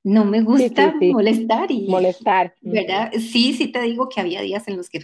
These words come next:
Speaker 1: pasaba durmiendo y durmiendo, pero cuando ya me levantaba era solo, solo el Señor. Por eso te digo, es que no eran mis fuerzas. Yo no te puedo decir, "Es que fui yo", no, es que Él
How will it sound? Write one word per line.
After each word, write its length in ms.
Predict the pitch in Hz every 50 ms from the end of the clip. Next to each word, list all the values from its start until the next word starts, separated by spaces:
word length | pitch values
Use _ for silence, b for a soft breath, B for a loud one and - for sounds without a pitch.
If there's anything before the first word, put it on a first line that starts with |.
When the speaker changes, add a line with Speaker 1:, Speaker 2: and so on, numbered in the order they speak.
| - _
Speaker 1:
pasaba 440 | 165 156 - 156 160 165 170 - -
durmiendo 500 | 196 190 202 185 170 165 156 151 151 156
y 60 | 156
durmiendo, 440 | 160 156 156 156 147 147 147 147 - - -
pero 220 | 151 147 147 147 b b b b b b b b b b b b b b b b _
cuando 300 | - 196 185 180 170 170
ya 500 | 165 165 180 165 160 160 165 180 185 - -
me 100 | 202 196
levantaba 500 | 190 185 175 160 160 - 165 160 165 170
era 160 | 175 190 202
solo, 540 | - - - 226 226 233 247 247 233 226 226
solo 340 | - - - 262 262 254 247
el 60 | 233
Señor. 280 | - 214 220 226 226
Por 120 | 226 226 226
eso 180 | 226 233 226 -
te 80 | 233
digo, 180 | 226 226 220 214
es 120 | 226 226
que 100 | - 233
no 160 | 240 240 240 240
eran 220 | 240 254 247 240
mis 240 | 226 208 226 - -
fuerzas. 360 | 240 240 247 233 - 208 185
Yo 80 | 196 196
no 180 | 202 220 226 226
te 80 | -
puedo 240 | - _ 220 214 214
decir, 200 | 220 - 214 220
"Es 120 | 226 226 -
que 100 | - 220
fui 200 | - - 226 226 220
yo", 160 | 196 202 208
no, 120 | 202 196 190
es 140 | _ - -
que 300 | - 220 226 226 226 226
Él 360 | 226 226 226 226 226 226 226